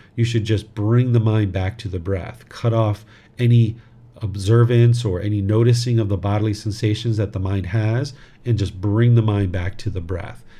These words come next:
And this is what you're cultivating in meditation so that in daily life, you have that skill available to you,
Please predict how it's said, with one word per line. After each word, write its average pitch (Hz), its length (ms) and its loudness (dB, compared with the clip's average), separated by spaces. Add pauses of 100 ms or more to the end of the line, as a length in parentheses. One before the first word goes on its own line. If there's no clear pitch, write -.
(220)
And 120 180 4
this 120 160 2
is 127 140 0
what 110 180 0
you're 101 140 -2
cultivating 110 640 -2
in 101 80 -2
meditation 104 640 -4
so 107 160 -4
that 101 160 -4
in 98 120 -4
daily 101 300 -2
life, 120 400 0 (300)
you 107 120 -2
have 113 340 0
that 98 200 -2
skill 123 460 -2
available 110 500 0
to - 180 -10
you, - 240 -10